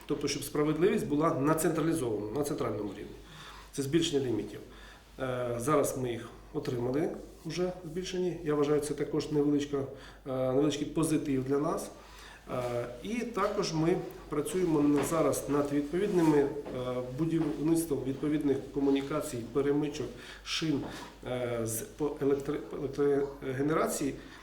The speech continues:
між будинками, між вулицями, між мікрорайонами, для того, щоб не було такого, що, наприклад, там, е,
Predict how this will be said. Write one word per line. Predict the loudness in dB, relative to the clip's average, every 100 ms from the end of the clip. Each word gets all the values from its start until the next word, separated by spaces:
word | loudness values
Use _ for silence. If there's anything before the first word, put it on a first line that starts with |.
| -4
між | 0 2
будинками, | 2 2 4 4 2 2 0 0 -6 -2
між | 4 4 4
вулицями, | 2 2 2 0 0 -2 2
між | 2 4
мікрорайонами, | 2 4 4 6 4 0 -2 0
для | 0
того, | 2 2 0
щоб | 0 0
не | 2
було | 0
такого, | -2 -2 -2 -4
що, | -2
наприклад, | 0 0 0 0 -2 -4 -12 -16 -18 -6
там, | -2 -2 -4 -12 -18 -20 -20 -20 -16 -8
е, | -6 -6 -6 -8